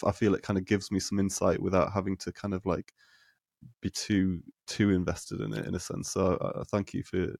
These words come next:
yeah, for, for, for your work in that area. And, um,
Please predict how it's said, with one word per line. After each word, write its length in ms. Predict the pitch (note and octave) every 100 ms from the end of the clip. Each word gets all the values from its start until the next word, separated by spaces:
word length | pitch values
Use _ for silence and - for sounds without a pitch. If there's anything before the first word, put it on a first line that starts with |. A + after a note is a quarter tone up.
| -
yeah, 240 | - F#2 F2+
for, 180 | - - -
for, 260 | F2+ F2 G2+ _ _ _
for 80 | F#2
your 140 | F2+
work 300 | F2 G2+ -
in 80 | -
that 160 | - E2+
area. 340 | E2+ F2 F2 - -
And, 240 | F#2 F#2
um, 300 | F#2 F#2